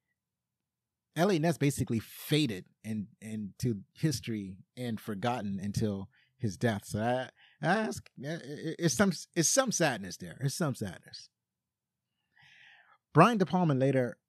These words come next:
modified the battle on this train sequence he planned for the movie and used it in Carlito's Way, which came out in nineteen ninety-three.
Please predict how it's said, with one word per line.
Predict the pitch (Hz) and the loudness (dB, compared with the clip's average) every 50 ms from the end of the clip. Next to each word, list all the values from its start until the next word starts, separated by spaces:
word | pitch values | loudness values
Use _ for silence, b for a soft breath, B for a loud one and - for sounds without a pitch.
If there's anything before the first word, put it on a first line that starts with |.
| _ _ | _ _
modified | 117 117 127 131 135 131 - - 120 117 113 110 95 | 0 2 4 4 2 2 0 2 2 2 2 0 -2
the | 104 98 | -4 -6
battle | 90 101 120 123 127 135 135 127 117 - | -4 -2 0 0 2 2 0 0 -2 -4
on | - 113 113 101 | -6 -4 -4 -4
this | 104 98 - - - - _ | -4 -6 -8 -12 -16 -18 _
train | - - 165 175 175 165 143 | -2 0 2 2 2 2 0
sequence | - - 110 101 - - 107 107 104 - | 0 -2 -2 -2 -2 -4 -6 -6 -6 -4
he | - 117 110 | -4 -4 -4
planned | - - 123 110 110 107 104 | -4 -4 -4 -4 -4 -4 -6
for | - - 104 | -4 -4 -4
the | 98 104 | -4 -2
movie | 107 117 123 113 117 110 101 - - | -2 -2 -2 -2 -2 -4 -6 -6 -6
and | 104 104 101 101 | -6 -4 -2 0
used | 123 139 135 113 - 131 | 0 0 0 0 0 0
it | 120 110 - _ _ _ _ _ | 0 0 -2 _ _ _ _ _
in | - 120 110 | -2 -2 -2
Carlito's | - - - 120 107 107 113 127 135 127 123 120 110 | -2 -2 -2 -2 0 2 2 4 4 4 4 2 0
Way, | 110 123 135 127 110 101 95 95 98 - _ _ _ _ _ _ _ _ _ _ _ _ _ _ _ _ _ _ _ _ _ _ _ _ | 2 2 4 4 4 2 -2 -6 -8 -12 _ _ _ _ _ _ _ _ _ _ _ _ _ _ _ _ _ _ _ _ _ _ _ _
which | - 110 - | -8 -6 -2
came | - 139 120 | 0 0 0
out | 117 107 | 0 -2
in | 98 | -4
nineteen | 107 110 110 110 - 117 110 | -4 -4 -2 -2 -2 -2 -2
ninety-three. | 107 104 101 98 - 107 104 98 92 90 | -2 -2 -4 -4 -4 -4 -2 -2 -2 -4